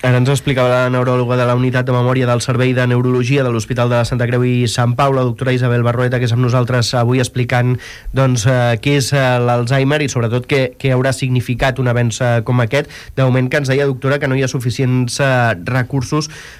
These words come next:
ehm, per fer-hi front per part de les, eh,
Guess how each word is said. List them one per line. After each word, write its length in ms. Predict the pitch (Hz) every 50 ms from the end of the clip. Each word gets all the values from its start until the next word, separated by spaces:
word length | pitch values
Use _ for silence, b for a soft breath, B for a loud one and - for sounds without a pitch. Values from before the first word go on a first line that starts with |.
| B B
ehm, 480 | - 127 127 123 120 120 117 117 113 107 110
per 120 | 135 123 120
fer-hi 260 | - 143 143 147 143
front 260 | - - 147 170 165
per 140 | - 127 120
part 160 | - 120 127
de 60 | 127 127
les, 320 | 127 123 120 - - -
eh, 340 | 127 123 123 120 117 117